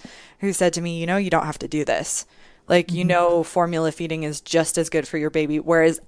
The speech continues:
Speaker 1: if I looked on my social media or my birth and babies class or anything like that, it was always, "Breast is best," and there was so much pressure but it was that nurse who made me feel like,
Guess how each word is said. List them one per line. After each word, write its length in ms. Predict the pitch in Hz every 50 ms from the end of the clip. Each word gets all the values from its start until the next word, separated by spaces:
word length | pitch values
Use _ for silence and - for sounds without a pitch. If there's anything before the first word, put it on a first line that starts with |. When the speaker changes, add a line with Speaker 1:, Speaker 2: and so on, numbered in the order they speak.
| - - _ _
Speaker 1:
if 260 | - 220 247 247 - 240
I 120 | 226 233
looked 260 | 220 220 220 - -
on 120 | 233 202 190
my 120 | 185 185
social 380 | 180 - - 170 - - 190 190
media 600 | 202 233 277 277 277 277 269 262 254 254 254 254
or 160 | 214 156 156 156
my 120 | 160 147
birth 240 | - 165 160 - -
and 100 | 185 196
babies 360 | 247 269 277 240 254 247 -
class 340 | - 262 254 233 247 240 -
or 80 | 165 -
anything 380 | - 190 208 220 220 - 220
like 220 | 220 220 214 208 -
that, 260 | 208 180 170 151 -
it 140 | 170 165 -
was 120 | 160 160
always, 540 | 175 165 165 165 165 160 160 160 160 160 - - - - - - - - _ _ _ -
"Breast 320 | 175 170 170 170 - -
is 160 | 226 247 -
best," 420 | - 190 180 190 196 190 - - -
and 100 | 180 165
there 100 | 160 160
was 140 | 160 165 -
so 180 | - - 180 170
much 260 | 175 175 - - -
pressure 520 | - 190 175 - - 190 180 175 170 170 - - _ _
but 120 | - 165 170
it 120 | 170 -
was 160 | 165 160 -
that 240 | - 175 175 - -
nurse 460 | 175 180 185 190 185 165 - - -
who 160 | - 185 160
made 300 | 165 165 165 156 156 -
me 120 | 160 156 151
feel 340 | - - 165 156 151 156 147
like, 480 | 151 151 151 151 151 147 - - -